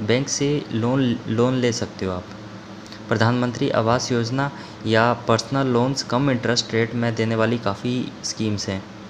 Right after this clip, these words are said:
और सबसे ज़रूरी काम है एक contractor hire कर लो genuine rates पर। अ, with material और labor rate दोनों पर अलग-अलग rate होंगे contractors के,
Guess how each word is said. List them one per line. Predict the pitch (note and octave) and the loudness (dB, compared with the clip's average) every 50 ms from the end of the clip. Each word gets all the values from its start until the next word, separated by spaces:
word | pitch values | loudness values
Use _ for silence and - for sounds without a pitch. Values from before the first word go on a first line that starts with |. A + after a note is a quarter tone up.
| - - - B2+ | -16 -8 -2 2
और | B2+ B2+ B2+ C3 B2 - - - | 4 4 6 4 4 2 0 -4
सबसे | - D3+ C#3 - - E3 | -4 -4 -2 0 0 2
ज़रूरी | D3+ C#3 B2+ B2+ B2+ C#3+ | 2 2 2 2 2 0
काम | C#3+ - A#2+ A2+ A#2 A#2 | 0 2 2 2 4 2
है | A#2+ C3+ C#3+ C3+ | 2 2 2 2
एक | C#3 D3 D3 - | 2 0 0 0
contractor | - C#3+ B2 A#2 A#2+ A#2 A2 - - - B2+ B2+ | 0 0 0 0 0 -2 -2 -2 -2 0 0 0
hire | A2+ G#2+ G#2+ G#2+ G#2 | 0 2 0 0 0
कर | G2+ - G#2 G2 | 0 -2 -2 -2
लो | G2+ G2 G2+ G2 - - - - - - - - B2 | 0 0 0 -2 -4 -12 -16 -16 -16 -16 -14 -10 -2
genuine | A2 A2+ A2 A2 A2+ A2 G#2+ G#2 | 2 2 4 4 2 2 0 0
rates | G2+ G#2 G2+ F#2+ - - | 0 0 0 0 -2 -4
पर। | - - G2 G2 - - - - - - - - - - - - - - - - - - - - - | -4 -4 -4 -4 -6 -10 -14 -16 -18 -18 -18 -18 -18 -16 -18 -18 -18 -18 -16 -16 -16 -16 -16 -10 -6
अ, | - G#2 G#2 G#2 G2+ - A2+ | -2 0 0 0 0 2 4
with | A#2+ C#3 C#3 C#3+ | 2 4 4 4
material | C3+ B2+ A#2 C3+ C3+ C3+ E3 F3 E3 - | 2 2 4 4 2 2 2 0 2 2
और | - C#3 C3+ | 2 2 2
labor | B2+ A#2 A2+ A#2 A2+ C3+ C3+ | 2 2 2 2 2 2 2
rate | B2+ C3+ C#3+ C3 | 2 0 0 -2
दोनों | A2+ G#2+ A#2 A#2 B2 C#3 C#3 | 0 0 0 2 2 0 -2
पर | - - C#3+ - | -2 -2 -2 -2
अलग-अलग | - - A2 A2+ A#2 B2 B2 C3 B2+ B2+ B2 A#2 B2 | 0 0 0 2 2 2 2 2 2 2 2 0 2
rate | A2+ A2 A#2 A2+ - - | 2 2 2 0 -2 -4
होंगे | G#2+ G2+ G2 G2+ G2+ | -4 -2 0 -2 -2
contractors | G2+ - G2+ F#2+ F#2+ G#2 F#2+ - - G2+ G2 - - | -2 -2 -4 -2 -2 -4 -6 -4 -6 -8 -6 -6 -6
के, | - A2+ B2 | -6 -6 -6